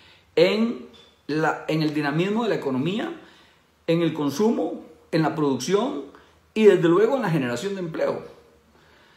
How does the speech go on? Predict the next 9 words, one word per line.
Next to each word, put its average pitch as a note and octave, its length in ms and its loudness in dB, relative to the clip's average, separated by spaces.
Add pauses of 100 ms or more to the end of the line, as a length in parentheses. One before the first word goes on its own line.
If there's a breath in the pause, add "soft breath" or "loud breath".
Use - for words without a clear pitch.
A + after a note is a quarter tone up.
(220 soft breath)
Si G3+ 300 -4
somos C#4 380 2
conservadores F3+ 800 2
y C3 80 -6
calculamos C#3+ 560 -2
apenas C#3+ 400 -2
uno F#3 180 -4
punto F#3 320 -2
cinco - 480 -6